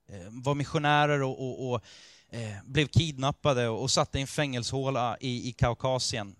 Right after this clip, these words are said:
eh, i hundrasextiotre, tror jag, dagar, eller något där, hundrasextiofem, något sånt. Och de berättar liksom bara kort om att, ja, men det är klart att deras liv blev ju förvandlade. Det var ju hemskt. De levde under skräck varje dag. Men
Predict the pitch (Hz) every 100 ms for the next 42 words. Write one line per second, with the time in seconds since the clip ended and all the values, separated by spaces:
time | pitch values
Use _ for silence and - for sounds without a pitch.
0 | _ 113 104 95 - 139 143 127 143 -
1 | - - 123 120 - 110 107 - 123 107
2 | 107 107 - 117 107 104 107 110 107 113
3 | - 113 110 110 110 110 107 - _ _
4 | _ _ _ _ _ _ - 180 226 190
5 | 233 - 156 127 160 156 131 131 _ _
6 | - 185 - - - 175 147 - - _
7 | _ _ _ - 180 160 175 - 139 120
8 | 123 113 113 120 120 180 117 101 104 135
9 | 143 110 101 131 139 196 147 98 80 -
10 | _ _ _ - 131 131 147 143 196 151
11 | - - 117 127 175 135 139 135 123 110
12 | - - 185 160 - - - - - 131
13 | 165 147 127 123 160 123 104 _ _ _
14 | _ _ - 170 170